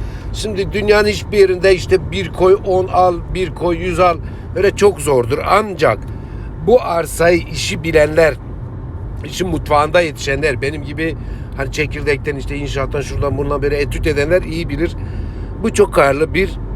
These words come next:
iştir arkadaşlar. Bu gerçekten hani ben yapayım, satayım falan derseniz ihya edilecek bir arsadır. Pozisyonu da iyi, yeri de talep gören bir yerdir. Yeri cidden talep gören bir yerdir. Böyle yola çıkmak lazım.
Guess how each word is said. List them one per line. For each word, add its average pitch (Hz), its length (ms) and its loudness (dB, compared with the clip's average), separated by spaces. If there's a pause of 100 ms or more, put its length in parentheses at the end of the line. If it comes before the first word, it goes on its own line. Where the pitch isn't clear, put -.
(140)
iştir 127 360 -2
arkadaşlar. 110 600 0
Bu 160 180 0
gerçekten 165 580 2 (380)
hani 147 160 -2 (180)
ben 147 320 2
yapayım, 147 460 2
satayım 143 380 0
falan 151 240 0
derseniz 147 440 -2 (440)
ihya 156 260 4
edilecek 131 600 2
bir 180 100 0 (180)
arsadır. 107 500 -2 (420)
Pozisyonu 143 460 0
da 127 100 6
iyi, 139 280 0
yeri 147 200 -2
de 156 140 0
talep 139 380 0
gören 110 300 0
bir 98 60 -4
yerdir. 95 320 -4 (320)
Yeri 160 280 2
cidden 151 480 0
talep 127 420 2
gören 113 320 0
bir 113 140 -2
yerdir. 165 460 2 (540)
Böyle 190 180 6
yola 143 260 2
çıkmak 120 440 -2
lazım. 110 300 2